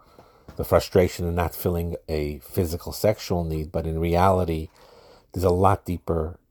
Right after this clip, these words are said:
aspects going on. Um, because, and, and what they do is, is they try to escape that terrible feeling that's inside themselves of feeling rejected or unwanted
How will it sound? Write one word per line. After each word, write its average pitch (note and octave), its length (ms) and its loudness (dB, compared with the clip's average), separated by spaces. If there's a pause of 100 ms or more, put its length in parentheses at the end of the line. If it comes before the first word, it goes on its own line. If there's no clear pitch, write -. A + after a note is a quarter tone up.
(440)
aspects - 540 -2
going E2 360 -2
on. C#2 400 -4 (920)
Um, D#2+ 640 2 (1400)
because, F#2 460 4
and, F#2+ 240 -2
and F#2 240 -2
what F#2 120 6
they F#2 100 2
do G2+ 240 4
is, B2+ 180 4
is D#2 140 -2
they E2 120 2
try F2+ 260 2
to F2 80 -2
escape G#2+ 500 -4
that F2 160 -4
terrible F2+ 360 2
feeling G#2+ 440 -2
that's D#2+ 240 -4
inside D#2 400 0
themselves D#2 560 -2
of E2+ 80 -4
feeling D#2+ 340 -4
rejected E2+ 800 0
or D2+ 240 -2
unwanted E2 800 -2